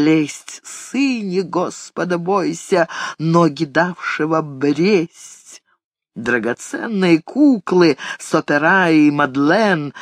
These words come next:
вам бы тихие туфли мертвецовы взамен лакированных лодок.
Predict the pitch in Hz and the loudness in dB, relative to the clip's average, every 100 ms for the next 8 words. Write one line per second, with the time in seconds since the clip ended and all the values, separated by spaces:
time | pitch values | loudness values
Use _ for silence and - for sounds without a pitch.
0 | - - - 120 139 143 143 131 139 135 | -14 -10 -4 0 0 0 -4 -4 -4 -4
1 | - - 165 196 185 - 233 240 226 - | -8 -8 -4 -2 -4 -4 -2 -2 -4 2
2 | 349 320 - 156 151 139 147 127 - 117 | 4 4 0 0 2 4 0 -2 -6 -4
3 | 151 - - 165 147 139 143 135 113 92 | -4 -6 -2 2 4 4 2 -2 -8 -2
4 | 147 165 175 147 135 - - - - 147 | 0 2 0 0 -4 -10 -12 -6 0 2
5 | 160 156 139 135 135 143 - 143 156 151 | 2 2 2 2 0 -2 0 2 4 4
6 | 135 131 131 - | 2 0 -2 -6